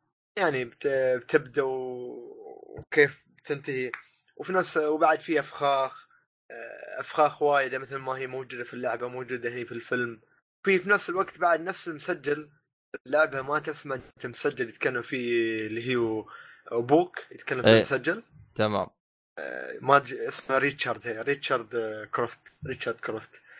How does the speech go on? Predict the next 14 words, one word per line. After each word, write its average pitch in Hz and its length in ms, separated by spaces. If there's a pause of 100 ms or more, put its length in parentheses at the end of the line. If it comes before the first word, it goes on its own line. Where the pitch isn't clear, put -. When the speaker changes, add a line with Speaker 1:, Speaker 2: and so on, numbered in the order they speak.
(220)
Speaker 1:
يتكلم 139 360
في 123 80
المسجل، 123 440
يتكلم 120 460
عن، 117 260
آه، 113 220
الآثار 120 400
اللي 117 160
حصلها 123 540
والأماكن 120 600
اللي 113 100
راح 117 260
لها 120 220
والأشياء. 127 560